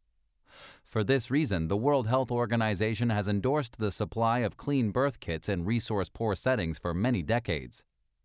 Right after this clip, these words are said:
The kits consist of sterilized, disposable packages to facilitate the six clean practices, which are, namely, one, plastic delivery sheet for clean surface,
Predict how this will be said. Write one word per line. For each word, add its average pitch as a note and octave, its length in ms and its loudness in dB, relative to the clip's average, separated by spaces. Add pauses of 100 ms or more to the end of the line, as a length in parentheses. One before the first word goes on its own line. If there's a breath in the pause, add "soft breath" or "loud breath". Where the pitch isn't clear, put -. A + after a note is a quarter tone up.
(460 loud breath)
The C#3 100 2
kits - 320 -2
consist C3 500 0
of F#2 120 0
sterilized, C3 920 0
disposable G#2+ 680 0
packages E2 580 0
to A#2 140 0
facilitate A2+ 680 0
the F#2 100 2
six - 340 -2
clean G#2+ 380 0
practices, A2 680 -2
which D3 260 0
are, C3 260 2
namely, G2+ 600 0 (440 soft breath)
one, G2+ 460 0 (100)
plastic A#2+ 460 0
delivery G#2+ 440 2
sheet F#2 280 -4
for G2 160 -4
clean A#2 300 0
surface, - 520 -2